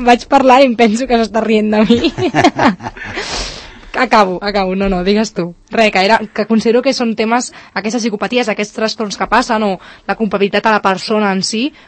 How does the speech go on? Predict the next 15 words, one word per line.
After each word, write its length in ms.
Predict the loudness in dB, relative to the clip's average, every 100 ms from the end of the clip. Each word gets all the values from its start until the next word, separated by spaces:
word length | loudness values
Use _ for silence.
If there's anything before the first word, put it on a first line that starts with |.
| _
per 140 | -8
mi 80 | -8
és 80 | -8
més 140 | -8 -6
una, 160 | -8 -8
un 160 | -10 -10
tema 300 | -8 -8 -8 -10
social 600 | -8 -8 -6 -2 -2 -4 -8
que 120 | -6
no 100 | -6 -6
només 240 | -8 -10
personal. 600 | -10 -10 -6 -4 -4 -8 -18 _ _
Una 140 | -10 -8
persona 360 | -8 -8 -10 -8
que 140 | -6